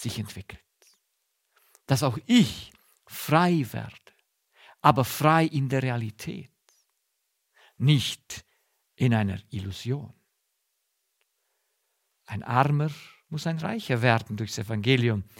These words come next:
im Geiste bes-, besser gesagt. Ein zerschlagenes Herz, ein betrübter Geist muss ein fröhlicher werden, ein Freier durchs Evangelium.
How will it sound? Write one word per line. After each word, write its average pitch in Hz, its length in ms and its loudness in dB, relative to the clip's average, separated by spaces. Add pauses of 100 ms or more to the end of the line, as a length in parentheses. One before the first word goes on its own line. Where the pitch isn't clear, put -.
(300)
im 113 180 -2
Geiste 127 440 -2
bes-, 107 320 -8
besser 127 260 -10
gesagt. - 400 -20 (920)
Ein 156 380 8 (280)
zerschlagenes 160 840 4
Herz, 190 400 4
ein 139 180 2 (500)
betrübter 156 680 0
Geist 185 560 0 (400)
muss 117 200 -2
ein 135 120 0
fröhlicher 170 760 -6
werden, 110 600 -8 (280)
ein 135 180 0
Freier 170 520 -4
durchs 101 300 -12
Evangelium. - 600 -18